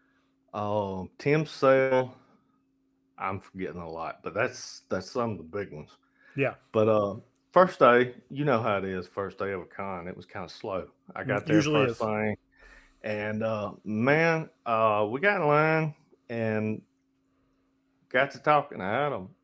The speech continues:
Speaker 1: and we just, we hit it off, man. And, uh, that's the first time I'd met him, and, you know, we spent the day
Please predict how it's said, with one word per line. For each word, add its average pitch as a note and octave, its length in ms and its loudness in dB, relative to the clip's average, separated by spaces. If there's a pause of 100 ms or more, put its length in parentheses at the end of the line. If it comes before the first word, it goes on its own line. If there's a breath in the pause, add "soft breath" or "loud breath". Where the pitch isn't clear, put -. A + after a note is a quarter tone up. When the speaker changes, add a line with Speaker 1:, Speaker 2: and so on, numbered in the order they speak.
(100)
Speaker 1:
and G2 200 -8
we B2+ 120 -4
just, B2+ 280 -8 (300)
we B2 160 -2
hit G3+ 140 2
it E3+ 120 -4
off, E3 320 -8
man. F2+ 260 -10 (680 soft breath)
And, A2 420 -4
uh, G#2 240 -8 (640)
that's A#2 220 -2
the - 60 -20
first D#3 260 2
time D3 240 4
I'd A2+ 160 2
met B2+ 260 6
him, A2+ 220 0
and, G2 360 -8 (1900 soft breath)
you C3+ 200 -4
know, B2 220 0
we C3 220 2
spent D3+ 340 2
the C3+ 80 -6
day A#2 360 4